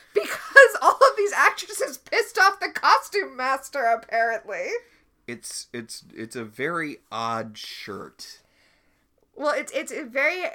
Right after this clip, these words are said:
Speaker 1: it's black and it's, like, high collared, and then she's wearing a really long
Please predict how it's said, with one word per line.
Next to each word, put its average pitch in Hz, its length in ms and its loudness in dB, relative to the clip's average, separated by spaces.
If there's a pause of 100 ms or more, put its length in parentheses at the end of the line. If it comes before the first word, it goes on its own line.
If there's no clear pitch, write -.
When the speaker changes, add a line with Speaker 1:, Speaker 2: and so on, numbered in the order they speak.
(200)
Speaker 1:
it's - 280 -12
black 262 520 0
and 226 120 -8
it's, 214 120 -14
like, 240 140 -10
high 240 160 -10
collared, 220 600 -8
and 214 120 -12
then 214 120 -10
she's 220 240 -18
wearing 214 320 -6
a 190 40 -4
really 208 280 -8
long 196 500 -6